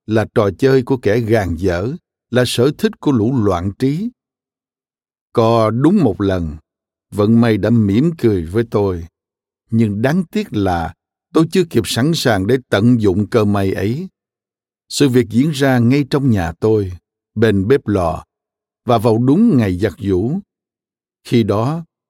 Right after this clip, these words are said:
tôi mới vào làm việc tại trường trung học Avignon chưa được bao lâu. Đã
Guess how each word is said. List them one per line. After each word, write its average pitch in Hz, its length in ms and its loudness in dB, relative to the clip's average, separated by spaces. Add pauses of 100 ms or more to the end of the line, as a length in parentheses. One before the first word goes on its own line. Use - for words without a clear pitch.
(200)
tôi 120 140 2
mới 147 160 0
vào 117 180 2
làm 92 220 -2
việc 95 340 -2
tại 101 220 0
trường 92 280 0
trung 127 180 0
học 90 180 -2 (100)
Avignon 104 640 -2 (180)
chưa 143 180 2
được 95 240 -2
bao 101 160 -2
lâu. 101 300 -4 (800)
Đã 135 220 0